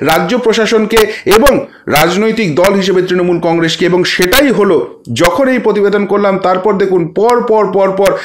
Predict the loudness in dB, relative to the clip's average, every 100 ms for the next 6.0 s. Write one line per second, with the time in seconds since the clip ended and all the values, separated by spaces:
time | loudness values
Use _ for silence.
0 | -12 -4 -2 0 0 0 2 2 2 2
1 | 0 0 0 -2 -8 -14 -4 0 2 2
2 | 0 -2 0 0 0 0 0 0 -2 -2
3 | 0 0 0 0 0 0 -2 0 2 2
4 | 2 0 0 0 2 2 2 2 0 0
5 | 2 2 0 0 -2 -2 0 2 2